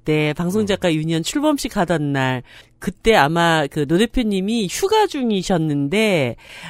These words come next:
Speaker 1: 아, 그런데도 거기 달려가셔서 축하해 주셨다고 얘기를 듣고, 그래서 탄생 과정에서부터 이미 함께 무언가를
Speaker 2: 네.
Speaker 1: 했다라는 느낌, 이런 것들도 이제 많이,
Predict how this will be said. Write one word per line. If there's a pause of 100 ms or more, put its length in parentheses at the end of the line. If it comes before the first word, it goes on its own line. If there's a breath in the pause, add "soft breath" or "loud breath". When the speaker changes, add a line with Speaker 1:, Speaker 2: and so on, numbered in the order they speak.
Speaker 1:
아,
그런데도
거기
달려가셔서
축하해
주셨다고
얘기를
듣고,
그래서 (260 loud breath)
탄생
과정에서부터
이미
함께
무언가를
Speaker 2:
네. (160)
Speaker 1:
했다라는
느낌,
이런
것들도
이제
많이,